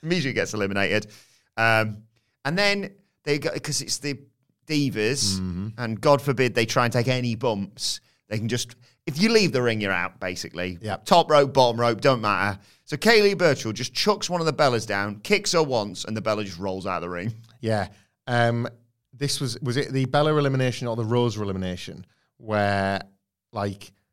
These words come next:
Speaker 2: Jerry Lawler sounded, like, shoot aggrieved, legitimately furious.
Speaker 1: Yeah, it was this bit.
Speaker 2: Where, like, Michael Cole, sorry, did you have, was this the next elimination?
Speaker 1: No, I think it was around here, though.
Speaker 2: Okay, I was gonna, I didn't wanna tread on your toes. Michael Cole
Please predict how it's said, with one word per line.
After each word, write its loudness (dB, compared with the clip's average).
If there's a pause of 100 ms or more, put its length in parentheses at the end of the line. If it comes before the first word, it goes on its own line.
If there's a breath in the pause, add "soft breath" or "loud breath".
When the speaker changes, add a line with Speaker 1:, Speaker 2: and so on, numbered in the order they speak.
(340)
Speaker 2:
Jerry 2
Lawler 2
sounded, -2
like, -2 (160)
shoot 2
aggrieved, -2 (160)
legitimately 4
furious. 4
Speaker 1:
Yeah, 2
it 0
was -10
this -8
bit. -6
Speaker 2:
Where, 6
like, 4
Michael 2
Cole, 0
sorry, 4
did -4
you 2
have, 2
was -2
this -2
the -2
next -2
elimination? -2
Speaker 1:
No, -2
I 4
think -2
it 0
was -2
around 0
here, 0
though. 6
Speaker 2:
Okay, 6
I 6
was 2
gonna, 2
I 2
didn't -2
wanna 0
tread -2
on -2
your -2
toes. -4 (200 loud breath)
Michael 4
Cole 4